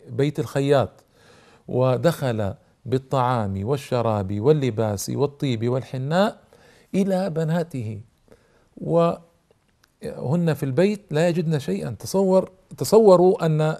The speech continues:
تصوروا المنظر فقط، أن يهبط على البنات كل ذلك وهن في غم وكرب، ففرحن بذلك فرحاً شديداً، وسررن سروراً كثيراً،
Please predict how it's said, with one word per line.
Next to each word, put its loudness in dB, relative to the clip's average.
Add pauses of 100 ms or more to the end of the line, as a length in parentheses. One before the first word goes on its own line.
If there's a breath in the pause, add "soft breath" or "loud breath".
(160)
تصوروا 4
المنظر 6
فقط، 4 (600 loud breath)
أن 2
يهبط 6
على 6
البنات 2
كل 2
ذلك 4 (460 loud breath)
وهن 2
في -4
غم -2
وكرب، 0 (560 soft breath)
ففرحن -4
بذلك -4
فرحاً -6
شديداً، -6
وسررن -6
سروراً -6
كثيراً، 0